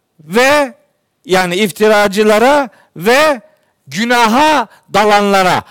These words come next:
habire aynı günahı tereddütsüz ve fütursuz bir şekilde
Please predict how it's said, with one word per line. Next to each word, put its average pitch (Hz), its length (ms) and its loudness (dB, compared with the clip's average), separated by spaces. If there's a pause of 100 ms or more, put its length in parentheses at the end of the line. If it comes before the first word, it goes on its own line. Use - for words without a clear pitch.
(120)
habire 294 800 0
aynı 254 480 2
günahı 214 760 0 (260)
tereddütsüz 233 960 -4
ve 214 180 0
fütursuz 247 760 -10
bir 220 80 -10
şekilde 214 600 -2